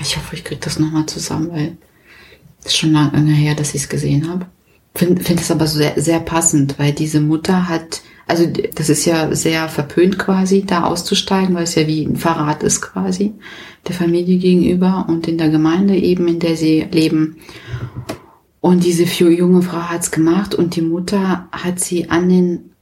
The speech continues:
Haaren gezogen und durch die Wohnung geschleift, weil das für sie eben so schmerzhaft war, dass ihre, ihre eigene Tochter, ich sag mal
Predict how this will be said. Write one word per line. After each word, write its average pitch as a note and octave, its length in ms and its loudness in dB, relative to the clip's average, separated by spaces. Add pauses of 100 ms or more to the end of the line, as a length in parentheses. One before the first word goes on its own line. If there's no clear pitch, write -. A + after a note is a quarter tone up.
(340)
Haaren F3+ 760 0
gezogen F3+ 800 2
und E3+ 280 -2
durch F3+ 200 4
die F3 340 0
Wohnung F#3+ 320 4
geschleift, D#3+ 840 -2
weil D#3+ 160 -2
das E3 260 -2
für E3+ 200 -8
sie E3+ 420 -6
eben E3 400 0
so E3+ 600 -4 (1400)
schmerzhaft E3+ 800 0
war, D#3+ 240 0
dass E3 220 -4
ihre, D#3+ 400 -2 (240)
ihre E3 440 -4
eigene F3 400 -2
Tochter, F3+ 760 -6 (440)
ich E3 140 0
sag F3 220 0
mal F#3 280 2